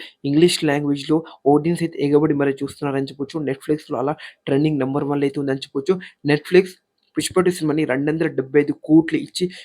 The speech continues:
కొనడం అయితే జరిగిందని చెప్పొచ్చు ఫ్రెండ్స్. ఇదైతే హైయెస్ట్ Netflix మొట్టమొదటి సినిమా ఇలా పెట్టుకొని అని చెప్పుకోవచ్చు.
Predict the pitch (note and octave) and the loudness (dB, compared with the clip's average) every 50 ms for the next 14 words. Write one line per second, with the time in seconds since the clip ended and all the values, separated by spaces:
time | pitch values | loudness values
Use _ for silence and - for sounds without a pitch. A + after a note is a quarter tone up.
0 | - _ - - D3 D3+ D#3+ D#3 D#3+ D#3 D3+ D#3+ D#3 C#3 D3+ D3 C#3 C#3 C#3+ C#3+ | -20 _ -2 0 2 2 2 2 2 2 0 0 0 0 -2 -2 0 -2 -2 -2
1 | C3+ C3+ - - - C3 - - E3 F3 F3+ - F#3+ F#3 - - - _ - D3 | -2 -4 -6 -8 -10 -10 -8 -6 -6 -6 -6 -6 -10 -16 -18 -20 -12 _ -2 0
2 | D3 D3+ D3+ D#3+ D#3 - - D3+ D3 D#3 E3+ E3 - - E3+ - - _ _ _ | 0 0 0 -2 -6 -6 -4 -2 0 0 -2 -2 -4 -6 -8 -8 -8 _ _ _
3 | _ _ _ _ _ _ _ _ _ _ _ _ _ _ _ _ _ _ _ _ | _ _ _ _ _ _ _ _ _ _ _ _ _ _ _ _ _ _ _ _
4 | D#3 D3 D3 D3 - - A2+ F#2 - - - _ _ - D3 D3 D3 - E3 D#3 | 2 2 2 2 2 2 2 2 -2 -10 -20 _ _ -2 -2 0 0 0 0 2
5 | D#3 D#3 D3 C#3+ - D3 D3 - - - D3+ D3+ C#3 - - - _ _ - - | 2 2 0 0 -2 -6 -6 -6 -4 -2 0 0 0 -2 -4 -10 _ _ -20 -20
6 | - _ _ _ _ _ _ _ _ _ _ _ - D3 C#3+ - D#3 D3+ - D#3 | -20 _ _ _ _ _ _ _ _ _ _ _ -2 -2 -2 -2 -2 -2 -2 -2
7 | D3+ D3 C#3+ C#3 C#3 C3+ C#3 C3+ - C3+ C3+ - | -2 0 0 -2 -2 -2 -4 -4 -2 -2 -2 -4